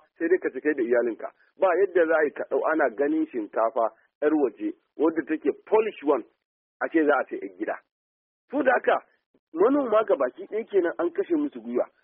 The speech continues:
Maimakon a ce an samu wani tsari wanda za a taimaka wa manoma, ya zamana shinkafar da suke nomawa yawanta ya karu, sannan tsarin yadda ake gyara ta, ta zama mai haske, ta zama babu tsakuwa a ciki, ta zama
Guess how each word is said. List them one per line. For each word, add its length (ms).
Maimakon 520
a 100
ce 120
an 300
samu 380
wani 320
tsari 400
wanda 320
za 140
a 80
taimaka 480
wa 120
manoma, 480
ya 100
zamana 400
shinkafar 580
da 140
suke 220
nomawa 520
yawanta 480
ya 180
karu, 340
sannan 300
tsarin 400
yadda 280
ake 360
gyara 400
ta, 180
ta 100
zama 300
mai 220
haske, 440
ta 100
zama 260
babu 320
tsakuwa 420
a 60
ciki, 300
ta 100
zama 240